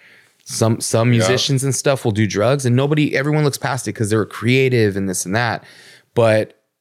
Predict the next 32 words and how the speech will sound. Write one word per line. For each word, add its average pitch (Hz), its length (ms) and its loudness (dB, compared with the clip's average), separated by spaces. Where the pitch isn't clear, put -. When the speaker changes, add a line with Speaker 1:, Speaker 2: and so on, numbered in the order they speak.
Speaker 1:
if 95 180 -4
it, 120 200 2
<laughs> - 0 -
if 131 160 -2
that 127 180 -2
dude 147 120 0
was 143 140 -2
preparing 165 540 -2
your 175 80 0
food, 220 560 4
you 113 200 4
ain't 170 160 0
gonna 165 240 0
eat 180 240 2
it, 101 240 -4
you 113 140 2
Speaker 2:
Right. - 120 2
Speaker 1:
know? 147 120 2
And 131 160 0
so 131 300 0
I 123 80 2
Speaker 2:
You're 127 40 0
Speaker 1:
just - 240 0
Speaker 2:
so 151 160 2
Speaker 1:
think 131 100 2
Speaker 2:
right. 127 140 0
It's 117 160 -2
like 135 180 -2
people 151 320 -4
will 147 180 2
look 110 260 -2
past, 104 560 -4